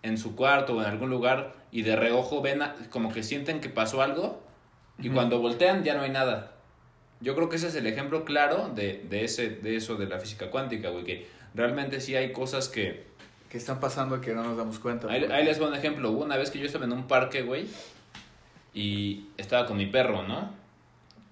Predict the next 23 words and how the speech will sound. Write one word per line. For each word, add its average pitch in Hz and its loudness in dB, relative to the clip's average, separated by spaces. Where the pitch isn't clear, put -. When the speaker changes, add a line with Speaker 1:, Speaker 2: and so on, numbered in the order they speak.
Speaker 1:
Y 110 -2
te-, 107 -10
les 123 -4
juro 214 2
que 147 0
yo, 120 -10
ya 139 2
era 185 6
de 131 -2
noche, 151 -2
güey, 110 0
eran 156 -2
como 131 -4
las 98 -2
once 135 -2
de 117 0
la 98 0
noche 127 -4
y, 117 -4
y 110 0
est-, 110 -4
estaba 123 0
oscuro. 123 -4